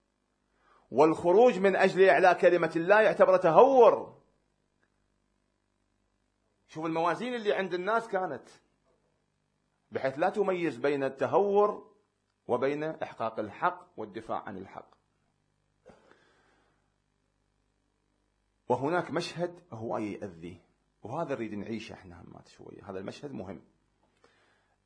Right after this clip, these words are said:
المشهد الآخر من المشاهد المؤلمة على قلب أبي عبد الله ويدلنا على عمق هذا المرض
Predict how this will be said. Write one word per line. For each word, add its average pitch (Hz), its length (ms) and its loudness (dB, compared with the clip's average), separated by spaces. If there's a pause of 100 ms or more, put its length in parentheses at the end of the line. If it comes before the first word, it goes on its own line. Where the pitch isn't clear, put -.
المشهد 185 440 -6
الآخر 147 640 -4 (600)
من 123 140 -8
المشاهد 127 540 -8
المؤلمة 123 500 -6
على 104 220 -4
قلب 110 280 -8
أبي 107 280 -6
عبد 98 260 -8
الله 107 320 -4
ويدلنا 113 480 -2
على 107 220 -2
عمق 175 360 -2
هذا 170 260 0
المرض 170 420 0